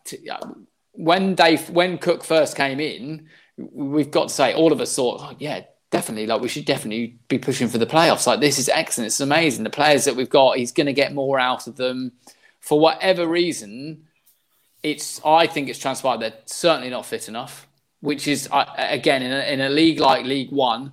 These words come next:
that is a huge difference. You can, you can have nowhere near as much talent as another squad, but if you're fitter, that is a huge difference 'cause the way they, you know, some clubs play football. Um, and the attitude, the application is just, it's just not there, is it?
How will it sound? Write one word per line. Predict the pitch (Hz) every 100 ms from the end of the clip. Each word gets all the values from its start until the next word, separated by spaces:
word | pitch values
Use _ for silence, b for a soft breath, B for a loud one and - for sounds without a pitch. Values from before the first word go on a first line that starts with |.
| _ _ _ -
that | 131 143
is | 123 123
a |
huge | - - 147 151 143 135 -
difference. | 135 - 113 107 143
You | 143
can, | 139 139 135
you | 156 151
can | 151
have | 135 151 127 139
nowhere | 151 160 156
near | 151 151
as | 123
much | 135 -
talent | 139 127 110
as | 110
another | 120 110
squad, | - 120 104
but | 117
if | -
you're | 135 120
fitter, | 160 135 117
that | 120 113 123
is | 113
a |
huge | - 139 123
difference | 123 110 92
'cause | - 117
the | 120
way | 120 127 117
they, | 113 117 _
you | 131 113
know, | 101
some | - 117
clubs | - 107 -
play | 110 104
football. | - 110 - 87 107 B B B B B B B -
Um, | 127 131 135 127 135 135 135
and | 143 156 160
the | 165
attitude, | 190 - 170 123
the |
application | 139 - 170 196 -
is | 123
just, | - - -
it's | 175 -
just | 262 240
not | 226
there, | 196 202 190
is | 170
it? | 117